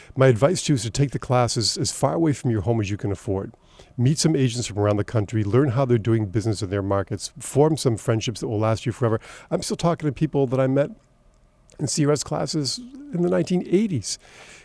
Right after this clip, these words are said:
And it's just inspiring. When you're having a bad day, you can call one of those people up. If you need to be held accountable, you can call one of those people up, or now you can email them. So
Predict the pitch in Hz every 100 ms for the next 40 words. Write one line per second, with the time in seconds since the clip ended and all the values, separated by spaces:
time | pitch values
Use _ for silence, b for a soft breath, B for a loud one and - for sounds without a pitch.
0 | B - 139 131 - 156 - 202 117 -
1 | - 117 117 117 104 110 117 131 123 104
2 | 127 123 120 127 113 - 120 123 113 -
3 | 123 131 131 117 113 120 117 123 117 113
4 | 127 131 127 120 117 104 B B - -
5 | 123 127 117 - 117 131 110 107 113 110
6 | 123 123 113 101 101 113 B B B B
7 | - - 139 139 131